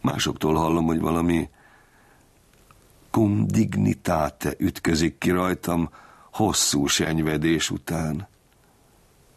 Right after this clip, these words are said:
Beletanulok az urizálásba. Ha újságot fogok a kezembe,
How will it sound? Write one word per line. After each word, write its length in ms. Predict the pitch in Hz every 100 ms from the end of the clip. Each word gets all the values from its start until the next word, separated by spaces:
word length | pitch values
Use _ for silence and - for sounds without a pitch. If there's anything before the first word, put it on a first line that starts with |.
| _ - _ -
Beletanulok 880 | - - - - - 69 69 69 67
az 140 | 69
urizálásba. 1200 | 69 69 67 62 - - - 69 - - - - - _ - - - - _ -
Ha 220 | - -
újságot 600 | 170 196 - 76 67 62
fogok 400 | - - - -
a 60 | -
kezembe, 720 | - - - - - - -